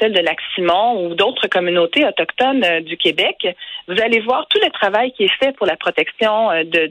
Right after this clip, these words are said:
plusieurs espèces, notamment, par exemple, le caribou. On en parle souvent du caribou au Québec. On manque d'engagement <laughs> d'ailleurs et on manque de solutions, euh,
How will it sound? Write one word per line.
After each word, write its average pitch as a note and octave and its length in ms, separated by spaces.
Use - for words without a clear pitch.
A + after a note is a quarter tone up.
plusieurs F#3 460
espèces, A#3+ 400
notamment, F3+ 440
par F3+ 160
exemple, F#3+ 340
le E3 60
caribou. F#3 480
On E3+ 60
en D#3 80
parle E3 200
souvent A3+ 280
du C4 80
caribou F#3+ 380
au A#3+ 120
Québec. G#3+ 380
On E3+ 120
manque C#4+ 360
d'engagement A#3+ 560
<laughs> - 20
d'ailleurs B3+ 480
et G3+ 80
on F#3+ 80
manque C4 380
de G#3 160
solutions, C4+ 640
euh, G#3+ 120